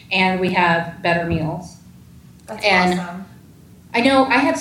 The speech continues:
Speaker 1: a bunch of surprise guests one day, and so because I had spent Saturday prepping all my meals, all I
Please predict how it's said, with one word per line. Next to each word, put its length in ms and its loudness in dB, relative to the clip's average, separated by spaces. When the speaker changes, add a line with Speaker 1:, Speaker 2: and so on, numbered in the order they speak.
Speaker 1:
a 20 -10
bunch 300 4
of 80 -2
surprise 560 -2
guests 320 -4
one 160 -8
day, 200 -2
and 120 -8
so 180 -6
because 340 -6
I 100 0
had 220 -2
spent 520 -4
Saturday 1000 -2
prepping 320 -2
all 80 -2
my 140 0
meals, 600 0
all 200 0
I 320 0